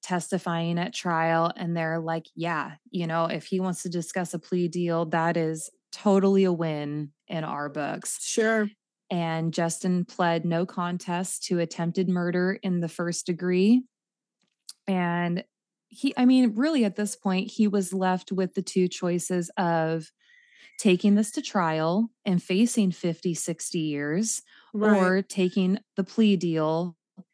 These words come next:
Speaker 1: and get a maximum of eighteen years with a chance to be out in
Speaker 2: Wow.
Speaker 1: nine. Now
Speaker 2: So it's like an Alfred plea where he's like,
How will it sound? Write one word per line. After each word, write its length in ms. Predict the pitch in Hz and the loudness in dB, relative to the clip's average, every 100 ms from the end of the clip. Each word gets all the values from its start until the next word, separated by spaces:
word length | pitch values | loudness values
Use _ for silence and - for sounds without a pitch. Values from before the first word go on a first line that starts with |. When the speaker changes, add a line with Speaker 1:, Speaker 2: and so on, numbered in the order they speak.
| - | -8
Speaker 1:
and 140 | 180 | -4
get 140 | 180 170 | -2 0
a 60 | |
maximum 580 | 170 165 175 - 180 170 | -2 -2 -4 -6 -4 -2
of 140 | 165 156 | -2 -4
eighteen 540 | 190 190 - - 226 233 | -2 -2 -2 2 6 8
years 440 | 240 240 254 247 - | 8 6 4 0 -4
with 180 | 190 180 | -4 -2
a 60 | |
chance 400 | 180 - 165 160 | -4 -4 -4 -4
to 100 | - | -4
be 180 | 165 165 | -2 0
out 160 | 143 170 | 0 0
in 60 | 220 | 0
Speaker 2:
Wow. 120 | 196 196 | 0 0
Speaker 1:
nine. 360 | 196 131 147 185 - _ _ _ _ _ 185 | -2 -4 -6 -10 -16 _ _ _ _ _ 0
Now 340 | 175 165 156 | 2 2 2
Speaker 2:
So 60 | 254 | 4
it's 120 | 254 | 2
like 140 | 294 262 | 2 2
an 120 | 254 | 2
Alfred 520 | 202 220 214 170 185 | 2 2 0 -6 -8
plea 200 | - 175 | -8 -6
where 120 | 175 | -6
he's 200 | 185 196 190 | -2 -2 -2
like, 180 | 175 | -4